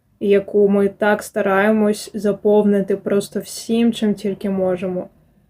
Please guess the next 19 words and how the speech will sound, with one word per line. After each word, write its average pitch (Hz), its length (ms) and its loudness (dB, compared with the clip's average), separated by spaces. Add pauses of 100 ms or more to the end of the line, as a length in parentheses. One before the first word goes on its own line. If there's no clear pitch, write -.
(600)
щоби 202 320 0
не 196 100 4
бути 202 320 2
тут. 185 360 -4 (1800)
Тому 196 340 2
що 190 720 4 (300)
це 220 120 2
така 208 320 2
глибина, 202 720 4
яку 208 560 4
подеколи 202 520 2
важко 202 440 0
і - 40 -4
страшно 202 580 -2
осягнути. 196 680 -2 (2750)
Хоча 220 220 2
насправді, 202 580 2
якщо 202 240 2
придивитися, 214 1120 0